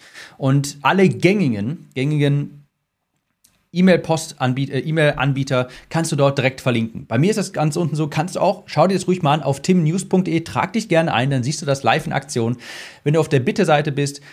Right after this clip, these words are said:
dann siehst du das Schritt eins, Schritt zwei, Schritt drei und darunter steht, „Hey, bist du Gmail-Nutzer?“ Dann klick einfach hier auf den Button und dein Gmail öffnet sich direkt. Und so nimmst du den Leuten direkt nochmal Arbeit ab.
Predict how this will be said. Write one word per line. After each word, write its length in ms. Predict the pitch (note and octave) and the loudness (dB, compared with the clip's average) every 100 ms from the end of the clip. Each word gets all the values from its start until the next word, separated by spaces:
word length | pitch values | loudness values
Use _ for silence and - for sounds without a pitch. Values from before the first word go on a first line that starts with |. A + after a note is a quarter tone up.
| _ | _
dann 100 | A2+ | -4
siehst 160 | C#3 F#3 | -2 0
du 60 | |
das 180 | D#3 D3+ | 0 0
Schritt 160 | - - | -4 0
eins, 240 | A2 B2 | 0 0
Schritt 160 | - - | -4 -4
zwei, 160 | G#2+ | -2
Schritt 200 | G2+ G#2 | -2 -6
drei 240 | - E3+ - | 2 2 2
und 100 | C#3+ | 0
darunter 340 | A#2 D#3 F3 | 0 -2 -2
steht, 200 | D3+ D3+ | -2 -4
„Hey, 220 | - F#3 | 2 2
bist 200 | G#2+ - | 2 -2
du 80 | B2+ | -2
Gmail-Nutzer?“ 840 | G#2+ G#2 B2 C3+ C3+ E3+ - G3+ A3+ | -2 0 2 4 2 0 -2 -4 2
Dann 240 | - F#3 | 2 2
klick 220 | F#3+ G3+ E3 | 0 -2 -2
einfach 200 | D#3+ - | -2 0
hier 140 | C#3+ | 0
auf 100 | B2+ | 0
den 140 | A#2+ | 0
Button 300 | G#2+ E3+ G3+ | 0 0 0
und 120 | D3 C3 | -2 0
dein 140 | A#2+ | 0
Gmail 280 | A2 B2 B2+ | 0 -2 -2
öffnet 260 | A#2 F#2+ | -6 -8
sich 160 | F#2+ - | -12 -14
direkt. 300 | - - - - - - | -18 -20 -20 -20 -20 0
Und 140 | D#3 | 4
so 80 | D3+ | 6
nimmst 240 | F#3 A#3 | 6 6
du 40 | G#3+ | 2
den 140 | F#3 | 2
Leuten 300 | D3 E3+ F#3 | 4 2 0
direkt 280 | E3 F3+ F#3 | -2 -2 0
nochmal 420 | F3 A3 F#3+ B2+ | 0 2 2 2
Arbeit 440 | - G#2 F2+ F2 - | 2 0 0 -6 -14
ab. 160 | - | -20